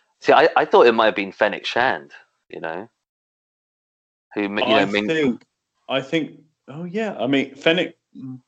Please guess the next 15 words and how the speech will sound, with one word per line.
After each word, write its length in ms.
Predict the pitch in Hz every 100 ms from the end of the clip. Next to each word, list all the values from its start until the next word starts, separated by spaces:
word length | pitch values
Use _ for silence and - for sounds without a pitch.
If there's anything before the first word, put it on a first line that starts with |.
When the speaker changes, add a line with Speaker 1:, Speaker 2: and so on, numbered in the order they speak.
| _ _ -
Speaker 2:
Fennec 300 | 170 170 -
Shand 380 | - 160 127 - -
is 320 | 139 135 -
supposedly 560 | 123 - 123 113 117
in 120 | 135 120
the 60 |
Bad 240 | 98 85 80
Batch. 360 | 71 - - - _ _ _ _ _ _
Speaker 1:
Ah, 200 | 151 180
okay. 340 | 180 - 90 - _ _ -
Speaker 2:
Because 460 | 127 127 131 117 -
there's, 320 | 120 120 -
there's 260 | 117 113
clips 520 | - - 151 - - -
of 400 | 117 113 - -